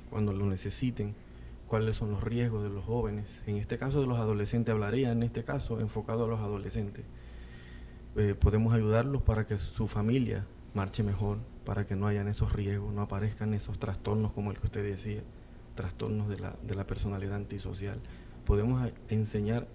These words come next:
a las familias desde el trabajo que hacemos en la Secretaría a mejorar su calidad de vida y que acudan siempre a la salud mental.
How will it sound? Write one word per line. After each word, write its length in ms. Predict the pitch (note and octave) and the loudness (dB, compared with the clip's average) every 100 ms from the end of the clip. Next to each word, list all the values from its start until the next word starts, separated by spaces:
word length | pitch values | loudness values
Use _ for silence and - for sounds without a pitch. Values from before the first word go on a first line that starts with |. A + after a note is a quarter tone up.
| - | -6
a 80 | G#2 | -4
las 140 | G2+ | -2
familias 500 | - F#2+ A2+ A#2+ A2 - - - | -2 2 4 4 2 -2 -12 -6
desde 240 | - G#2+ G#2+ | 4 4 4
el 140 | G#2+ | 0
trabajo 380 | - G#2 A2+ B2 | -2 0 2 0
que 100 | A#2 | -2
hacemos 360 | G#2+ B2 B2+ A#2 | -2 0 2 0
en 60 | |
la 80 | A2 | -2
Secretaría 600 | G#2+ G#2+ G#2+ A2 A#2 C#3 - - - - - | -4 -4 -2 0 0 0 -4 -12 -14 -10 -2
a 80 | G#2+ | 0
mejorar 380 | G2+ G2 G#2+ A2 | 0 0 -2 -2
su 200 | - G#2 | -4 -4
calidad 340 | F#2+ G#2 G2+ | -2 -2 -2
de 100 | G#2+ | -2
vida 240 | G2+ G#2 G2 - - - - - - - | -2 -4 -6 -10 -12 -12 -12 -10 -10 -4
y 100 | A2 | -4
que 120 | - | 0
acudan 380 | F#2 - C#3 C3 | 0 4 4 4
siempre 360 | A#2 D#3 D3 C3+ | 2 -2 0 2
a 40 | |
la 120 | A2+ | 2
salud 260 | A2 G2 G#2 | 0 -2 -2
mental. 380 | G2+ F#2+ A2 | -2 -2 -4